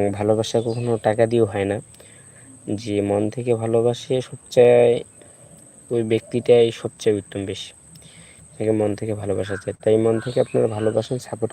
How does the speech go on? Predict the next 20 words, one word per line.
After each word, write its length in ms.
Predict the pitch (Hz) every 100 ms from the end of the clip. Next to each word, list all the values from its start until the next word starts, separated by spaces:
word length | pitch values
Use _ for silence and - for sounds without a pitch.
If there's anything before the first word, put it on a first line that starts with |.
| -
করেন 180 | 107 113
ইনশাল্লাহ। 460 | 110 - 104 104 139 - - - - - - - -
আর 420 | 110 107 104 101 104 - 117 120
যেমন 200 | 123 123
WhatsApp 300 | 123 - 127 117
বিল্লাল 280 | 117 117 117
ভাই, 180 | 120 117 - - -
ইনি 200 | 123 120 117
তো 100 | 120
মনে 200 | 117 117
করেন 200 | 117 117 113
এখন 180 | 120 113
বড় 180 | 110 117
হয়ে 200 | 120 123
গেছে, 260 | 120 - 123 139 - - - - - -
অহংকার 380 | 117 107 107 113
বেড়ে 220 | 104 98
গেছে। 260 | 95 92 - - - - _ - - - - - - 160
এখন 240 | 160 160 131
এরকম 360 | 127 123 123